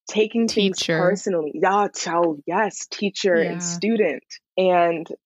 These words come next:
Speaker 1: it, which reminds me, I was shadowing a teacher once, and she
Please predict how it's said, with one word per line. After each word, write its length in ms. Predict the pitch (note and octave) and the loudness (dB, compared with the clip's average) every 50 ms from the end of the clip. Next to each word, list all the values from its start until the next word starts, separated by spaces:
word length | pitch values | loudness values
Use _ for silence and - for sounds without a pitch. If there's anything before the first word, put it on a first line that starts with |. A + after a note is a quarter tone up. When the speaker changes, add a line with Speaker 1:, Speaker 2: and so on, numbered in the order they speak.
| _ - | _ -2
Speaker 1:
it, 220 | F#3+ G3 - F#3 G3+ | 0 0 0 0 0
which 160 | F3+ - - | 0 2 2
reminds 560 | G#3 G3 F#3 E3+ E3 E3+ E3+ F3 F3 - - | 2 2 2 2 0 0 -2 -2 -4 -4 -4
me, 380 | F#3 E3 E3 D#3+ D#3+ D#3 D#3+ - _ _ - | -4 -4 -4 -4 -6 -8 -8 -10 _ _ -6
I 520 | - F3 E3+ F3 F3+ F3+ F3+ F3+ - - - - - - - _ _ | -4 0 0 2 2 2 2 2 0 -2 -4 -6 -10 -14 -16 _ _
was 200 | - F3 E3 D#3+ | -2 -2 -2 -2
shadowing 600 | - - - - F3 E3+ F3 E3 E3 D#3+ D#3+ D#3 D#3 | -2 -4 0 0 2 2 2 0 0 -2 -4 -6 -8
a 60 | D#3 | -8
teacher 440 | - - - E3+ - - - E3 D3+ | -10 -8 -6 -6 -4 -2 0 0 0
once, 520 | D3+ D#3 D3 D3 D#3 - - - - - _ _ - | 0 -2 -2 -4 -6 -8 -10 -12 -16 -16 _ _ -6
and 180 | - E3 D#3+ D#3 | -4 -4 -2 0
she 640 | - - - E3 E3 D#3 D#3 D3+ D3 D3 D3+ - | 0 0 2 2 0 0 0 0 -2 0 -2 -4